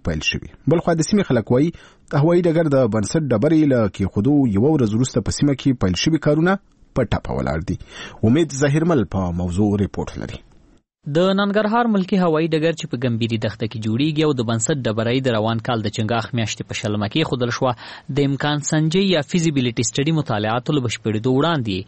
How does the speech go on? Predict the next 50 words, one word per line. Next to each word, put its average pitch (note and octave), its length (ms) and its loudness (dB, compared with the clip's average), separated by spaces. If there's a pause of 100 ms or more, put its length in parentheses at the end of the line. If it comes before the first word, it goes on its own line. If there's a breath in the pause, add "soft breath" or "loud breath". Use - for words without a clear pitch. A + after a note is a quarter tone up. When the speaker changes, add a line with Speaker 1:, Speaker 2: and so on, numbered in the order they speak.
(280 loud breath)
Speaker 2:
د C3+ 80 2
لومړۍ C3 300 2
برخې D#3 360 -2
د C3+ 80 0
رغونې A#2 460 0
قرارداد B2+ 520 0
ورکړل G#2+ 340 -4
شوی G2+ 320 -4
دی. G2 120 -4 (280 loud breath)
یوه D#3+ 140 2
سرچینه F#3+ 400 0
چې G3+ 140 0
نه G3 60 0
غواړي F#3 240 0
نوم F3+ 160 2
او F3 100 2
غږ D#3 200 -2
یې B2+ 40 -2
خپور D#3 280 -2
شي، - 140 -2
ازادي C3 320 0
راډیو A2+ 240 0
ته A2+ 120 -2
وویل، D#3 260 2 (280 loud breath)
لومړی F#3 260 2
باید B2+ 260 -2
د B2+ 60 -4
امکان B2 280 -2
سنجي A#2+ 360 -2
مطالعات B2 500 -2
بشپړ A2 360 -6
شوی F3+ 220 0
وای D3+ 200 0 (280 loud breath)
او C3 100 2
بیا F3 200 0
رغنیزې A2+ 520 -2
چارې G2+ 240 -4
پیل B2+ 120 -4
شوې A2+ 280 -2
وای. F2 320 -6 (240 soft breath)
خو C3+ 100 0
مخکې F#3 380 0
له A2+ 100 0
دې A2+ 120 0
چې B2+ 120 -4
دا G2 60 -2 (100)
کار C3 160 0
وشي، D3 160 -2 (260 loud breath)
د B2+ 100 0
رغونې A#2+ 380 0